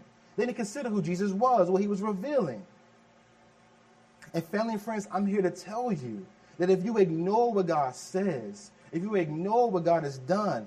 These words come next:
if you ignore who God is, you have, you've ignored God altogether. So the encouragement we find in Joshua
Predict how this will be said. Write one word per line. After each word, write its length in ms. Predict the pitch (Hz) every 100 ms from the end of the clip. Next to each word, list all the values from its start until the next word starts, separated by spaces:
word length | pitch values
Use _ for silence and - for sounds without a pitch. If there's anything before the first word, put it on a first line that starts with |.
| - -
if 100 | 175
you 120 | 220
ignore 560 | 170 151 180 233 247
who 120 | 202 185
God 300 | 160 151 -
is, 320 | 202 220 160
you 120 | 233
have, 160 | 214 170
you've 180 | 202 208
ignored 560 | 170 160 196 233 214
God 320 | 180 175 180 - - -
altogether. 960 | 185 208 214 208 202 196 226 160 104 - _ _ _ _ _ _ _ _ _ _ _ _ _ _ _ _ _ _ _ _ _ _ _ _ - _ _ _ 113 113 _ 113 113 _ _ _ _ _ - _ _ _ _ _ _ _ _ _
So 120 | - 208
the 120 | 190
encouragement 560 | 175 - 240 247 196
we 80 | 180
find 260 | 175 175 156
in 140 | 127
Joshua 600 | 135 185 214 190 160 147